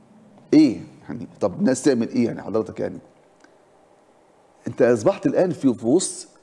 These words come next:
نظام عنده من الهبل والخبل، حتى م-، يعني، في التعامل مع المعارضين. و-، وأنا لسه بقول يا جماعة، كنت بقول بعد ال-، العهدة الحالية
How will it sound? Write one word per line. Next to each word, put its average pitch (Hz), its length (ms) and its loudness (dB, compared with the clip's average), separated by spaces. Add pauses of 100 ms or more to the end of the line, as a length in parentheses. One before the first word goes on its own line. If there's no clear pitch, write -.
(480)
نظام 143 540 2 (460)
عنده 147 320 -2
من 139 140 4
الهبل 131 460 2
والخبل، 123 640 2 (680)
حتى 202 440 0
م-، 135 200 -4 (260)
يعني، 127 280 0
في - 100 -4
التعامل 165 360 0
مع 147 100 0
المعارضين. 123 600 0 (1040)
و-، 98 140 -4 (140)
وأنا 175 140 4 (100)
لسه 233 240 2
بقول 202 280 2
يا 180 40 6
جماعة، 170 360 0
كنت 156 240 -4
بقول 160 400 2
بعد 151 260 2
ال-، 131 240 0
العهدة 156 380 2
الحالية 147 600 2